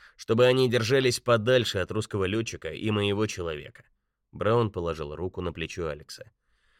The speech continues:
"Надеюсь, ты уже видел предписание своего руководства?" "Окей", пробормотал себе под нос араб, из-под лобья бросив взгляд в сторону незнакомца.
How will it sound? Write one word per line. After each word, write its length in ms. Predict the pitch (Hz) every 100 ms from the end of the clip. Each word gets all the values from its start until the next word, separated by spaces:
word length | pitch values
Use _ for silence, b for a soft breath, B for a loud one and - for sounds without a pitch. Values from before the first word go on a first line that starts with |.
| _
"Надеюсь, 480 | - 113 120 131 113
ты 100 | 123
уже 240 | 117 113 131
видел 300 | 156 104 82
предписание 680 | 98 - 101 110 90 87
своего 380 | - 95 98 90
руководства?" 680 | 87 104 92 78 - - - _ _ _ _ _ -
"Окей", 600 | 98 - - 82 - - _ _ _ -
пробормотал 540 | 92 85 82 82 87
себе 240 | 80 78 78
под 200 | - 87
нос 200 | 85 90
араб, 260 | 87 120 - B B B
из-под 360 | - 110 - 95
лобья 280 | 139 123 131
бросив 400 | 113 107 - 80
взгляд 460 | 85 82 92 113
в 40 | -
сторону 380 | - 92 87 85
незнакомца. 760 | 82 80 82 78 76 - -